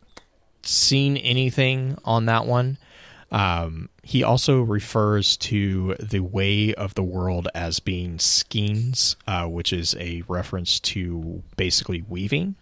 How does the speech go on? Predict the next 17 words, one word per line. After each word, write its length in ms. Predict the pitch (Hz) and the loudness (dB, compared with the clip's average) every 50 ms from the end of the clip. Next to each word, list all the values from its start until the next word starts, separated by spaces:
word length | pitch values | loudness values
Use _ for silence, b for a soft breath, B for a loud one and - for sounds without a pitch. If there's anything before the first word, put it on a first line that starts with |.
| _ - - | _ -12 -6
uh, 220 | - 90 82 80 | -6 -4 -4 -4
which 200 | 80 85 - - | -4 -4 -4 -4
is 140 | 92 - - | -4 -4 -4
where 180 | 101 92 87 | -4 -4 -4
I 80 | 85 82 | -4 -6
kinda 240 | - - 90 87 85 | -4 -6 -6 -6 -4
get 140 | 87 87 - | -6 -6 -6
the 100 | 85 80 | -6 -6
idea 340 | 82 87 85 92 90 90 | -4 -4 -4 -4 -4 -4
that 160 | 82 85 78 - | -4 -6 -6 -4
he 140 | 110 107 | -4 0
sees 380 | - - - 107 98 92 - - | 0 0 0 0 0 -2 -2 -2
this 240 | 98 92 87 - - | -2 -2 -2 -2 -2
thing 220 | - 95 90 90 | -2 -4 -4 -4
as 160 | 87 85 - | -4 -4 -6
a 60 | 87 87 | -6 -6
tapestry, 840 | - - - 87 90 - 101 - - - 107 104 107 104 104 110 | -8 -6 -6 -6 -4 -4 -2 -4 -2 -4 -4 -4 -4 -4 -4 -6